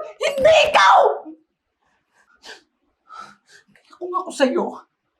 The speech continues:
umalis ka na. Bago pa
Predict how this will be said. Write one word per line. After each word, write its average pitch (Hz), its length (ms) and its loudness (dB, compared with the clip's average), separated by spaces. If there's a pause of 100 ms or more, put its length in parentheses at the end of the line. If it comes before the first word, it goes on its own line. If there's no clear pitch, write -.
(920)
umalis 320 420 2
ka 311 160 2
na. 302 240 0 (840)
Bago 539 300 2
pa 640 100 2